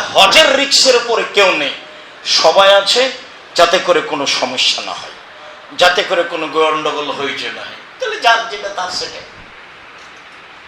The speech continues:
যার যেটা তার সেটা, টাকার প্রয়োজন যার, সে সেটা করছে, যার নিরাপত্তার প্রয়োজন, সে সেটা করছে।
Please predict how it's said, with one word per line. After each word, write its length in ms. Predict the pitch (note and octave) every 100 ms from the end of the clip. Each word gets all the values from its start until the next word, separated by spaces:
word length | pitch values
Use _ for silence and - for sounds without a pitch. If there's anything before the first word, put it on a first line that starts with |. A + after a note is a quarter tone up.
| A2+
যার 240 | D#3 D#3+
যেটা 300 | E3 E3 G3+ - - - - - - - -
তার 180 | G3+ F#3+
সেটা, 300 | F3+ F3+ E3 - - - -
টাকার 320 | A3+ A3 G#3+ -
প্রয়োজন 340 | G3+ G3 G3 F#3 F#3
যার, 160 | F3 - - - -
সে 140 | A#3
সেটা 300 | A3+ - G3+
করছে, 420 | G3+ G3 - - - - - - - -
যার 240 | G#3+ G3+
নিরাপত্তার 600 | G#3 G#3 G3+ G3+ G3 G3+ F3
প্রয়োজন, 400 | F#3+ F#3 F3+ E3+
সে 220 | - G3
সেটা 260 | F#3+ F#3 F3
করছে। 480 | E3+ D#3+ - E3